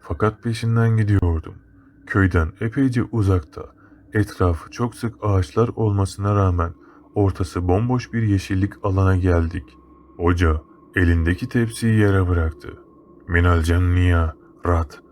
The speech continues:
diyerek etrafa bakmaya başladı ve bunu üç kere tekrarladıktan sonra cebindeki mumları tepsinin çevresine üçgen figürü alarak koydu. Hepsini tek tek yaktı.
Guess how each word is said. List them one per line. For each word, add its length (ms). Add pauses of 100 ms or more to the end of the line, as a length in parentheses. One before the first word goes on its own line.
(200)
diyerek 540
etrafa 540
bakmaya 440
başladı 580 (440)
ve 140
bunu 280
üç 180
kere 280
tekrarladıktan 920
sonra 500 (440)
cebindeki 600
mumları 580 (300)
tepsinin 500
çevresine 680 (100)
üçgen 400
figürü 360
alarak 540
koydu. 540 (420)
Hepsini 500
tek 280
tek 260
yaktı. 580